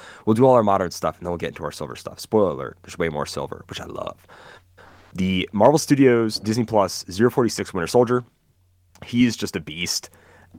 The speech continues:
Sixty-five points. He's an eleven for three with Pen Blast and, uh, Exploit Weakness. He's got Close Combat Expert traded, Super Senses traded, and Willpower traded. He has Running Shot and Stealth, and then Charge, but only if he occupies hindering terrain, which you're gonna be if you have Stealth.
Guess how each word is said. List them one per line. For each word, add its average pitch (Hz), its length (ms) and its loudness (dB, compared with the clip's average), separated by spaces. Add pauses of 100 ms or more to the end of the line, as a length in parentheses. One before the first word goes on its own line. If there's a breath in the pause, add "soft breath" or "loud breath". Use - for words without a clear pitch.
(120)
Sixty-five 110 640 0
points. 90 400 -6
He's 92 180 -6
an 90 60 -2
eleven 87 260 0
for - 120 -8
three 85 600 -4
with 80 200 -4
Pen 107 220 -2
Blast 92 460 2
and, 104 420 -2 (440)
uh, 85 240 0 (240)
Exploit 90 320 -2
Weakness. 73 440 -10 (520 soft breath)
He's 90 180 -4
got 85 160 0
Close 110 260 2
Combat 104 320 2
Expert 101 320 -2
traded, 90 440 -2
Super - 260 -6
Senses 82 320 -6
traded, 80 340 -2
and 76 100 -6
Willpower 71 420 -2
traded. 69 380 -6 (520 soft breath)
He 95 100 -2
has 82 140 -2
Running 101 220 2
Shot 110 200 2
and 82 100 -8
Stealth, - 520 -2 (140)
and 87 120 -4
then 82 120 -2
Charge, 104 480 2
but - 100 -4
only 87 160 -2
if - 80 -8
he - 60 -4
occupies 82 460 -2
hindering 85 420 -4
terrain, 78 400 -6
which 80 140 -8
you're 87 80 0
gonna 82 220 0
be 73 220 -6
if 76 100 -8
you 76 80 -4
have 78 100 -4
Stealth. - 420 -4